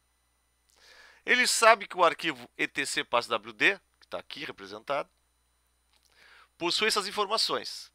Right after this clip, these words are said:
mas quer retirar toda informação desnecessária, exibindo somente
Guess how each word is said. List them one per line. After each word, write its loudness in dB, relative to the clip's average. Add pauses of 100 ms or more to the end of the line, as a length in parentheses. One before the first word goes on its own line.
(120)
mas 0 (320)
quer 8
retirar 4 (200)
toda 2
informação -2
desnecessária, -4 (1120)
exibindo -6
somente -2